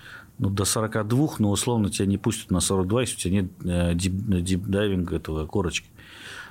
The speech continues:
Там много всяких корочек. То есть я дошел до спасателя для того, чтобы пойти на инструктора. У меня был период, когда я хотел на технодайвинг уйти. То есть я очень любил глубже нырять, и мне каждый раз инструктор говорил: "Слушай, но если ты хочешь так же глубоко ходить,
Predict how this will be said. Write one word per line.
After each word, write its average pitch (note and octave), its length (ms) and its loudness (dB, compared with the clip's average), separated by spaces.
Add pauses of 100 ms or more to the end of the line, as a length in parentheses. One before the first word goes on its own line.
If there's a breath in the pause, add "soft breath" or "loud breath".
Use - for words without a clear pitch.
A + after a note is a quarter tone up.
(160 loud breath)
Там F#2 140 2
много C3 260 2
всяких - 320 -4
корочек. G3 400 -2
То - 80 -2
есть F#2 140 -2
я B2 180 2
дошел G#2 320 0
до G#2 80 0
спасателя D3 500 -2
для G2 100 2
того, A#2+ 200 0
чтобы G#2+ 220 -4
пойти G2 260 -2
на A2 80 4
инструктора. E2+ 520 -2 (960 loud breath)
У G#2 140 2
меня G#2+ 180 4
был A2 140 0
период, A#2+ 280 2
когда G2+ 200 2
я G#2+ 60 2
хотел G2+ 300 0
на G2+ 140 0
технодайвинг F#2+ 560 0
уйти. D#2 260 -4
То - 120 -16
есть - 100 -6
я G2 60 2
очень F#2 180 2
любил F#2 340 2
глубже F2 540 2
нырять, A2+ 420 2
и F#2 40 0
мне G2 180 2
каждый F#2+ 240 2
раз G#2 180 0
инструктор F#2+ 360 -2
говорил: F2+ 200 0
"Слушай, - 300 -2
но F#2+ 200 0 (440 loud breath)
если A#2+ 320 2
ты G#2 140 -2
хочешь - 320 0
так F#2+ 160 -2
же F2+ 100 0
глубоко F#2+ 400 0
ходить, A#2+ 460 -2